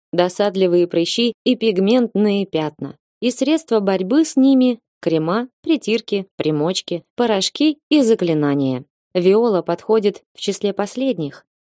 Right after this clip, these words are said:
Безмятежное личико в форме сердечка не выражает каких-либо эмоций. Это её обычное состояние. Тогда как для гостей, выбирающих подруг на ночь, она правдоподобно играет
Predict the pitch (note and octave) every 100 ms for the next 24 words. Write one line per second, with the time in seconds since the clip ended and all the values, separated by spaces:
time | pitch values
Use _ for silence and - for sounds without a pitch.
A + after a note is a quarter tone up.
0 | - E3+ E3+ F3+ F3 F#3+ F3+ F3 F3 F3+
1 | A3 F3+ - D#3 - D#3+ D#3+ D#3 F3 E3+
2 | B3 A#3 F#3+ F#3 - C4 B3 A#3+ A3+ D4
3 | C4+ - F#3+ A3+ B3 A3+ A3+ A3 G3+ G3+
4 | G3 E3 C#3 - C3+ - _ - - C4
5 | G3 G3 A#3+ A#3 G#3 D4+ - D#3+ D3 -
6 | D#3 - E3 E3+ D#3 D3 C#3 - _ -
7 | A3 G#3+ C#4+ C#4 A#3 F#3 F#3 F3+ E3+ -
8 | - C4 B3 - - D3+ D#3+ E3+ F3+ F3
9 | D#3+ D#3+ - D3+ D3+ E3+ D#3 E3 F3+ A3
10 | F3+ - _ - G3 C4 D#4 B3 A3 G3
11 | F#3 F3 E3 C#4+ C4+ A#3+ A#3 - F#3 D#3+
12 | F#3+ A3 G3